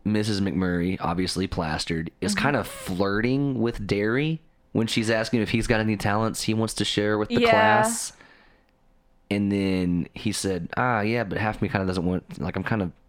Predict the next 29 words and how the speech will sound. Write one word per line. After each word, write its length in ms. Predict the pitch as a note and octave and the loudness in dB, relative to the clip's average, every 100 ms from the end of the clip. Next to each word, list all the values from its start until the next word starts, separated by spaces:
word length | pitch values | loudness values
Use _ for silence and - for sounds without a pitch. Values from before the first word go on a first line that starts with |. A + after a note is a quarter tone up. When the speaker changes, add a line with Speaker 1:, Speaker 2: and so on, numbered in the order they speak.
| _ - | _ -8
Speaker 1:
I'm 80 | F#2 | -4
half 300 | A#2 A2+ - | -2 -4 -2
terrified 480 | A2 G#2 F#2+ F2+ E2+ | -2 0 0 -2 -2
to 60 | |
do 180 | E2 G2 | -2 -2
that." 180 | F2+ D2+ | -2 -4
And 100 | - | -4
she 60 | |
goes, 100 | G2 | -4
"Well, 100 | G#2 | -2
that 140 | A#2 C3+ | -2 0
means 180 | A#2+ G#2 | 0 0
you're 100 | G2 | -2
half 180 | A2 - | -4 -6
excited," 800 | - - F#2+ C#3 G#2 - A#2 B2 - - | -8 -6 -4 -2 -2 -4 -2 -4 -4 -4
<laughs> 180 | B2+ D3+ | -2 -2
or 80 | D3+ | 0
whatever. 460 | C#3+ C3+ A#2+ A#2+ - - - | 2 2 2 0 -2 -12 -2
And 120 | C3+ | 0
I 60 | C#3 | 2
feel 120 | F#3+ | 2
like 120 | F#3 C#3+ | 2 4
he 80 | |
was 160 | D#3+ B2+ | 2 4
more 280 | C3 C3+ C#3 | 4 4 2
put 320 | A2 - C#3 | 2 0 2
off 380 | G2 G#2+ A#2+ - | 2 0 0 -2
by 200 | G2 F#2+ | -2 0
her 640 | E2 - A2+ A2+ A2 G#2+ | -2 0 0 2 0 0